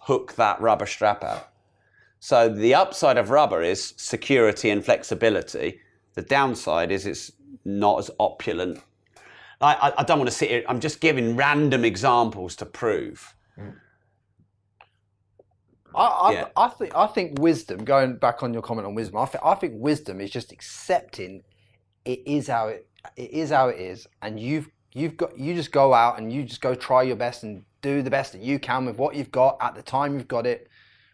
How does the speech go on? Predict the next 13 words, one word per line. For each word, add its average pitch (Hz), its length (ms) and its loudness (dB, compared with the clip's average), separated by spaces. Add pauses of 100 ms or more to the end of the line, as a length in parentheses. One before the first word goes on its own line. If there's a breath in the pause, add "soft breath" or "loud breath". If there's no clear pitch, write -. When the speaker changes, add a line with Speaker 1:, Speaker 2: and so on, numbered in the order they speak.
(140 soft breath)
Speaker 2:
with 117 180 -10
as 117 160 -8
much 127 260 -2
information 117 540 -4
as 98 100 -10
you 104 140 -6
have, 95 340 -6 (260 soft breath)
and 107 120 -10
that's 127 180 -4
essentially 113 380 -8
what 95 100 -8
you're 98 80 -10
doing. 98 300 -6